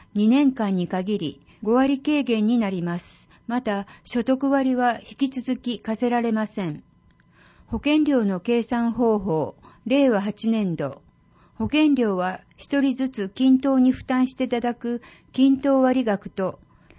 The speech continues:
所得に応じて負担していただく所得割額の合計額です。令和八年度は、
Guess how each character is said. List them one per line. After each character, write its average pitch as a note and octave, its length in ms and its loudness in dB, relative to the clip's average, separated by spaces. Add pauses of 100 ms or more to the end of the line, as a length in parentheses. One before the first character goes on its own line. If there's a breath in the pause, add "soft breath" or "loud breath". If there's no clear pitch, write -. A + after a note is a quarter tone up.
(240 soft breath)
所 B3 180 -4
得 D4 260 -2
に D4 120 4
応 D4+ 160 4
じ G#3 160 -6
て G3+ 100 0
負 G3 140 -8
担 A#3+ 240 0
し - 80 -12
て B3 100 -4
い A3+ 60 -6
た A#3 120 -2
だ A#3 120 -2
く A3+ 280 -6 (140 soft breath)
所 - 180 -6
得 C4+ 300 0
割 C4 240 2
額 A3+ 300 -4
の F#3 280 -4 (140)
合 B3+ 220 2
計 C4 240 0
額 F3+ 260 -4
で E3+ 140 -4
す。 - 300 -18 (440 soft breath)
令 D4 240 2
和 B3+ 100 4
八 A3 280 -4
年 B3 220 2
度 F#3+ 120 -2
は、 F#3 240 -4